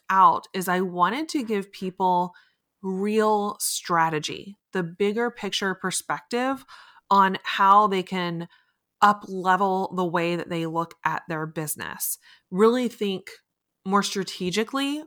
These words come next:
more big picture, up level their habits as a C E O and start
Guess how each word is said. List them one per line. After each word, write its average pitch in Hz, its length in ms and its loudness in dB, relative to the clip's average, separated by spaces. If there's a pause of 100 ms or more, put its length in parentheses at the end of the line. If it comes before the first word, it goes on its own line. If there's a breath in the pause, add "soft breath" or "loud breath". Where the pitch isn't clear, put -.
more 185 220 -2
big 190 220 -6
picture, 233 640 -4 (380 loud breath)
up 226 160 4
level 220 300 4
their 175 160 0
habits 180 760 -2
as 214 120 -4
a 240 60 -2
C 247 400 -4
E 233 40 2
O 240 220 6
and 160 160 -4
start 180 400 0